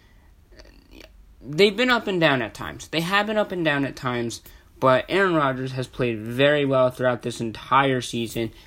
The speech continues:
I expect that to continue. This Colts team, they've shown that the Titans, which was,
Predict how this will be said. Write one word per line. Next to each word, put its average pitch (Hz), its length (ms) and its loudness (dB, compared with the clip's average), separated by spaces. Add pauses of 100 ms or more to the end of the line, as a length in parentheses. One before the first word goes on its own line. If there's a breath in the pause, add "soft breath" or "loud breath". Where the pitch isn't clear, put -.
(180 loud breath)
I 127 100 0
expect 160 440 0
that 151 280 -4
to - 80 -16
continue. 151 800 -4 (380 loud breath)
This 139 160 -2
Colts - 480 -2
team, 180 500 -2 (1300 loud breath)
they've 160 340 2
shown 220 420 -2
that 185 200 -6
the 160 360 -2
Titans, 196 460 -4
which - 480 -10
was, 160 240 -4